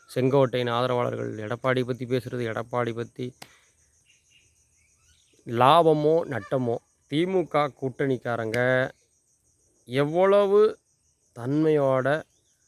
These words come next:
என்னதான் அடிச்சாலும் சரி, என்னதான் குத்துனாலும் சரி, சத்தமே காட்டாம குத்துனது நண்பனா இருந்தா வெளில சொல்லக்கூடாதுன்ற அளவுக்கு எவ்வளவு சரியா இருக்காங்க.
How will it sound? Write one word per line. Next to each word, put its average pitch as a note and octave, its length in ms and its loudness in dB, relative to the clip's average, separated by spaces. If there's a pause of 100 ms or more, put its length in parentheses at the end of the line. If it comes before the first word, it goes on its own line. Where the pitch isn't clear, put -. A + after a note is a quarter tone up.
(400)
என்னதான் C#3 540 2
அடிச்சாலும் D#3 580 2
சரி, D#3 460 -2
என்னதான் C#3 440 -4
குத்துனாலும் D#3 580 0
சரி, C#3 200 -2
சத்தமே D3+ 540 0 (180)
காட்டாம D#3 500 0
குத்துனது E3 460 0
நண்பனா D#3 340 0
இருந்தா D3 280 0
வெளில D3+ 220 0
சொல்லக்கூடாதுன்ற C#3 580 -2
அளவுக்கு C3+ 380 -2
எவ்வளவு C3 260 -2
சரியா C3 320 -2
இருக்காங்க. A#2+ 400 -4